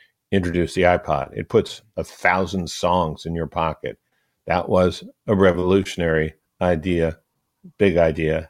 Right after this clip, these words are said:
at the time. Of course, Spotify makes that seem puny, but that was then and this is now. Now, here's a recap of what we said on one of the big idea podcasts a while back.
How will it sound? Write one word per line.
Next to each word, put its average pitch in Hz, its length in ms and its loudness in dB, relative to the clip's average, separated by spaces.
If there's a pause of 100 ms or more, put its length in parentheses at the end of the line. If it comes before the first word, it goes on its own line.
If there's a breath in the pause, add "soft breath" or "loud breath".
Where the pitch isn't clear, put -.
(100)
at 82 140 -8
the 87 100 -6
time. 80 340 0
Of - 480 -20
course, 82 280 -2
Spotify 90 680 0
makes 80 240 -6
that 82 220 -2
seem 82 260 -4
puny, 92 360 -2
but 82 280 -4 (360)
that 82 180 -4
was 87 120 -8
then 80 180 -2
and 76 100 -2
this 78 180 -4
is 95 100 -10
now. 139 300 2 (1080 loud breath)
Now, 104 280 0 (200)
here's 208 400 4
a 120 80 6
recap 95 760 2
of 85 80 -2
what 95 200 4
we 95 120 0
said 92 280 4
on 87 120 0
one 87 160 2
of 85 80 -2
the 82 80 -2
big 82 200 0
idea 82 300 2
podcasts 82 680 -2
a 92 40 -4
while 76 260 -2
back. 67 280 -6